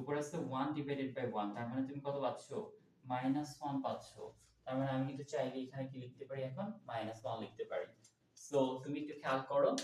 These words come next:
তোমাকে বলছে supremum of s বের করতে আর infimum of s বের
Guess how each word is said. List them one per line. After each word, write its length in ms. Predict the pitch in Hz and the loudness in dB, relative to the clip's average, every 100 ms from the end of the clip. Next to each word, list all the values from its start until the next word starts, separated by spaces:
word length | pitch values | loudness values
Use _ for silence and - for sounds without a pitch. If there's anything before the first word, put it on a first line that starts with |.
| - - | -4 -8
তোমাকে 240 | 143 139 135 | 0 2 4
বলছে 260 | 131 131 135 | 2 2 -2
supremum 720 | - 135 135 143 143 143 139 | 0 0 0 2 2 4 4
of 80 | 139 - 131 135 | 2 2 0 0
s 40 | 135 | 2
বের 140 | 143 160 | 0 0
করতে 520 | 170 170 202 311 320 - - | -2 0 4 4 2 -8 -6
আর 80 | - - 165 | -4 0 2
infimum 440 | 151 - 165 156 147 | 4 4 2 4 4
of 80 | 139 - 139 135 | 2 0 -2 -2
s 40 | - | -2
বের 140 | 123 | -2